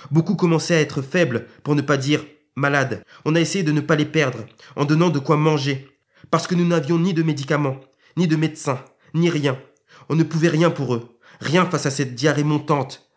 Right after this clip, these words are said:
rien contre ces vomissements qui prenaient par surprise et rendaient la vie à bord encore un peu plus nauséabonde.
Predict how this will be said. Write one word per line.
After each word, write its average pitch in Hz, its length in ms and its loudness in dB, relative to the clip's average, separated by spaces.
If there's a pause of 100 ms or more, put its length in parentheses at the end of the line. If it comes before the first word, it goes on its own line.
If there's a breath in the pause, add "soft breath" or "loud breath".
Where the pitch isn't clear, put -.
rien 170 220 0
contre 156 260 -2
ces 143 140 0
vomissements 160 500 0
qui 147 100 -6
prenaient 151 320 -2
par 151 160 -2
surprise 131 540 -4 (460 soft breath)
et 143 60 0
rendaient 156 240 0
la 147 120 0
vie 151 180 -2
à 139 80 2
bord 160 480 -2 (360)
encore 139 300 0
un 135 60 0
peu 135 160 -6
plus 143 140 -4
nauséabonde. 120 680 0